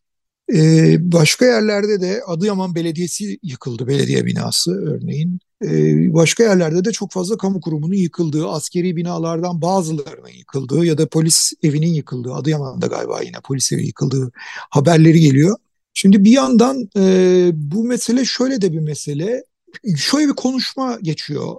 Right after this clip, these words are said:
e, a-, şeyde, e, ortamlarda diyelim, sosyal medyada. Şöyle bir yaklaşım var.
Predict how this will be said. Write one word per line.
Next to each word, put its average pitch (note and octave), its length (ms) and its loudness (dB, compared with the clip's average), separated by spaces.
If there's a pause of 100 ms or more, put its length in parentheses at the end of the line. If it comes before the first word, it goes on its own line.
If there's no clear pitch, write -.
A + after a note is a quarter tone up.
e, E3 60 -8
a-, G3 880 -8
şeyde, D3 520 2
e, E3 40 0 (120)
ortamlarda F#3 880 2
diyelim, D3 260 -6
sosyal E3+ 400 -6
medyada. D3 400 -6
Şöyle G#3+ 300 -4
bir A3 60 2
yaklaşım G#3 480 0
var. G3 280 -8